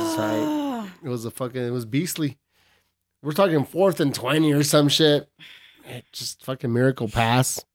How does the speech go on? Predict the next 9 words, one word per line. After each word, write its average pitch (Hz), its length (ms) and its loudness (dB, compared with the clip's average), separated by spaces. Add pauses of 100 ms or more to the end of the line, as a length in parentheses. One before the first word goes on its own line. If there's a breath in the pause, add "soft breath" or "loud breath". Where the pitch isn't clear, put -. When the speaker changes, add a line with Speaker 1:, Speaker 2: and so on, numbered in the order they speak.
(800)
Speaker 1:
Beastly 135 460 -2
catches 143 460 -2
it. 151 200 2 (540)
Replay 147 540 -4 (160)
is 113 140 -12
called 120 360 -2
no, 143 320 0 (560)
incomplete. 165 600 0 (1160)
Boom. 113 400 -4